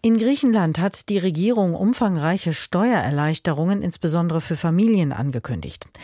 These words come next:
Das Paket habe ein Volumen von eins Komma sechs Milliarden Euro, sagte Ministerpräsident Mitsotakis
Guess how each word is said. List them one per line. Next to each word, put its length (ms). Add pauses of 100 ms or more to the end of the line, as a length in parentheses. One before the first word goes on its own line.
(340)
Das 160
Paket 380
habe 240
ein 160
Volumen 420
von 160
eins 260
Komma 220
sechs 260
Milliarden 440
Euro, 340
sagte 380
Ministerpräsident 920
Mitsotakis 720